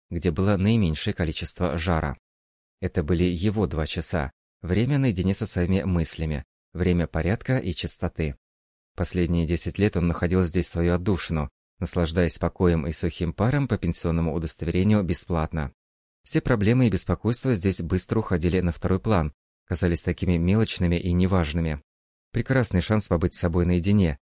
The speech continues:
немного поностальгировать о былых временах, вспомнить одну из своих прекрасных студенток с последнего курса. Ну вот, кто-то еще решил разделить радость Вэлла и присоединился к нему в кабинку. Радость уединения и неразделимого обладания всем помещением куда-то разом испарилась.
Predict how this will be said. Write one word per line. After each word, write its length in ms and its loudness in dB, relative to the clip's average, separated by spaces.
немного 380 2
поностальгировать 840 2
о 80 2
былых 280 0
временах, 680 2
вспомнить 440 -2
одну 180 2
из 100 2
своих 240 0
прекрасных 580 -2
студенток 520 0
с 60 -8
последнего 560 -2
курса. 520 -6
Ну 180 2
вот, 380 2
кто-то 220 2
еще 220 2
решил 300 2
разделить 500 2
радость 360 2
Вэлла 320 4
и 40 2
присоединился 680 0
к 60 -10
нему 220 2
в 80 -8
кабинку. 600 0
Радость 400 2
уединения 560 4
и 180 0
неразделимого 640 4
обладания 460 4
всем 240 0
помещением 600 2
куда-то 380 2
разом 320 2
испарилась. 640 -2